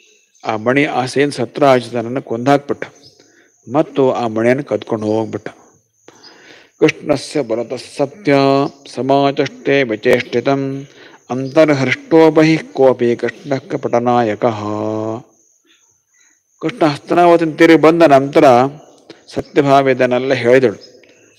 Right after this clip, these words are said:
ಸತ್ಯಭಾಮೆ ತಂದೆ ಅವನು ಸತ್ರಾಜಿತ. ಹಾಗಾಗಿ ತನ್ನ ತಂದೆಯನ್ನ ಶತಧನ್ವ ಎಂಬ ಯಾದವ ಕೊಂದು ಮಣಿಯನ್ನ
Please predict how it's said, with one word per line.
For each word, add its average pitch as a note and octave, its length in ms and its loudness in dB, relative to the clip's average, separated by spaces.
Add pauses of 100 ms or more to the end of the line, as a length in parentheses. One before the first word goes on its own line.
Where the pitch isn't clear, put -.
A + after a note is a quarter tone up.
ಸತ್ಯಭಾಮೆ B2 520 2
ತಂದೆ C3+ 300 2
ಅವನು G#2 160 2 (560)
ಸತ್ರಾಜಿತ. A#2+ 580 0
ಹಾಗಾಗಿ - 1200 -4
ತನ್ನ B2 240 0
ತಂದೆಯನ್ನ C#3+ 560 2 (1200)
ಶತಧನ್ವ C#3 480 2
ಎಂಬ B2+ 320 2
ಯಾದವ A#2 580 2 (320)
ಕೊಂದು C3+ 380 0
ಮಣಿಯನ್ನ A#2+ 480 0